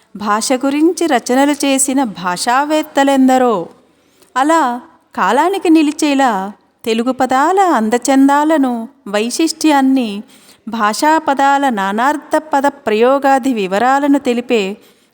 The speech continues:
తొలి గ్రంథంగా శ్రీమతి రాజా వాసిరెడ్డి మల్లీశ్వరి అక్కయ్య రచించిన ఒక్క పదం అర్థాలెన్నో గ్రంథం నుండి పెంపు, పెద్ద, పెన అను పదాలను వినిపించినది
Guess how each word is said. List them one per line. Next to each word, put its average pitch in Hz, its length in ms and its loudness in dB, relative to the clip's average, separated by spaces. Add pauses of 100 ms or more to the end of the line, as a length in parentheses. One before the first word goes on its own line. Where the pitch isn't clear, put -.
తొలి 302 260 2
గ్రంథంగా 233 840 0 (200)
శ్రీమతి 320 380 2
రాజా 262 320 2
వాసిరెడ్డి 269 560 0
మల్లీశ్వరి 254 680 -2
అక్కయ్య 262 340 0
రచించిన 233 720 -2 (500)
ఒక్క 226 260 -4
పదం 302 420 0 (200)
అర్థాలెన్నో 262 720 2
గ్రంథం 214 540 0
నుండి 262 360 0 (540)
పెంపు, 269 500 0 (340)
పెద్ద, 226 240 -6 (720)
పెన 240 400 0 (260)
అను 247 160 -2
పదాలను 240 500 0
వినిపించినది 214 880 -8